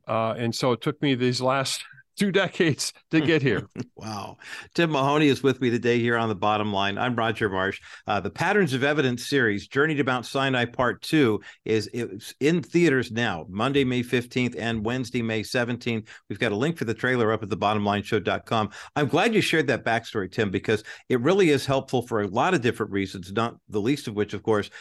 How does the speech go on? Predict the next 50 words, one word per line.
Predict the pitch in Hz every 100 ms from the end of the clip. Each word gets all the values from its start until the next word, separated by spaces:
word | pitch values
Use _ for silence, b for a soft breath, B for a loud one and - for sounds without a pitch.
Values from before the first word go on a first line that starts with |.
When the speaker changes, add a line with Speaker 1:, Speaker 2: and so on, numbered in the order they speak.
| B
Speaker 2:
is | - 101
just | 123 -
the, | 113 98 87 B _
the | 104 98
logistical, | 87 104 113 151 - - 107 90 87
uh, | 90 92
gymnastics | 120 95 104 95 - 107 -
you | 113
and | 110
your | 98
team | 92 120 104
had | 104 95
to |
go | 98 104
through | 104 110
over | 92
the | 90
past | 110 98 -
two | - 131
decades | 107 127 - 104 87 B B -
to | 113
get | 131 147
this | 127
film | - 113 110
and |
to | 95
tell | - 123
this | 110 107
story. | - 143 120 B B -
But |
also, | 202 233 160
one | 135
of | 226
the | 202
things | 151
I | 147
love | 120 123 156
about | 156 131 127
the |
Patterns | 110 123 127 110
of | 104
Evidence | 107 110 107 98 -
movie | 110 98 85 B B -
is | 120 -
oftentimes | 127 160 196 160 147 123 117 110
these | 92 110 147 123
days, | 120 107 101 104
anyway, | 95 92 90
it | -
seems, | 95 87 85